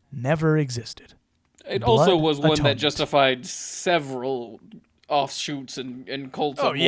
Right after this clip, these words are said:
Speaker 2: Mormonism to murder people.
Speaker 1: Yeah. By the mid-eighteen fifties, Young sensed a lack of discipline among his saints,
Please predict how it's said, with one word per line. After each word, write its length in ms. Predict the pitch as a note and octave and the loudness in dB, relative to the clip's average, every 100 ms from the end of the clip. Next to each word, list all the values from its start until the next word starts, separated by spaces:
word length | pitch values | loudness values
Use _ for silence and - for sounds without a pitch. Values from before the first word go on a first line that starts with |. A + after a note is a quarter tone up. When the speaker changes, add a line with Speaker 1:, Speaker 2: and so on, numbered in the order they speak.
| C3+ | 0
Speaker 2:
Mormonism 420 | C3 B2 B2 A#2+ | -2 -8 -8 -10
to 240 | B2 C#3+ | -8 -8
murder 420 | C3 C3+ C3 B2 B2+ | -4 -4 -4 -8 -10
people. 480 | - C3+ C3 B2 - _ _ _ _ _ _ - | -10 -10 -10 -14 -16 _ _ _ _ _ _ -14
Speaker 1:
Yeah. 160 | E3 - _ _ - _ _ _ _ _ _ _ _ _ _ _ | -8 -8 _ _ -20 _ _ _ _ _ _ _ _ _ _ _
By 120 | - F3 | 0 2
the 80 | |
mid-eighteen 480 | E3 B3+ A3+ E3+ D3 | 4 4 4 2 -4
fifties, 500 | B2 A2+ C3 C#3+ D#3 - | -6 -8 -2 -2 -2 -6
Young 340 | C3+ D#3+ G#3 | 0 2 2
sensed 400 | F#3+ - C#3 B2+ B2 | -2 -2 -2 -4 -6
a 100 | A2+ | -6
lack 360 | A2 A#2+ A#2 | -4 -4 -6
of 140 | A2 A2 | -8 -2
discipline 460 | D3+ C#3+ B2 A2 | 0 0 -4 -4
among 260 | A2 G#2+ G#2+ | -4 -4 -6
his 120 | G2+ | -6
saints, 400 | - B2+ - - | -6 -8 -10 -20